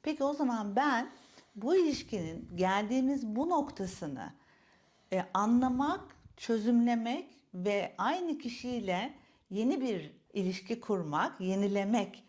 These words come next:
yenilenmek istiyor muyum, istemiyor muyum kararını veririm. Bu niyettir. Eğer her iki kişi de, aldatan da, aldatılan da niyetleri kendi ilişkilerine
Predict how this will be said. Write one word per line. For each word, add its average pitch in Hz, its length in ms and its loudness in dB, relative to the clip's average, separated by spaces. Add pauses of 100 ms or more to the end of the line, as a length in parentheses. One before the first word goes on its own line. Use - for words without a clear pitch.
(140)
yenilenmek 190 840 -2 (240)
istiyor 285 380 -4
muyum, 285 300 0 (120)
istemiyor 156 520 -6
muyum 135 220 -8
kararını 101 680 -4 (160)
veririm. 123 440 -6 (460)
Bu 381 140 4
niyettir. 277 680 2 (480)
Eğer 277 320 2 (160)
her 294 200 0
iki 330 300 -6
kişi 233 380 -4
de, 147 120 0 (420)
aldatan 190 680 -2
da, 403 140 -6
aldatılan 185 800 -4
da - 160 -6 (1000)
niyetleri 220 1000 0 (380)
kendi 202 600 0 (760)
ilişkilerine 180 1000 -2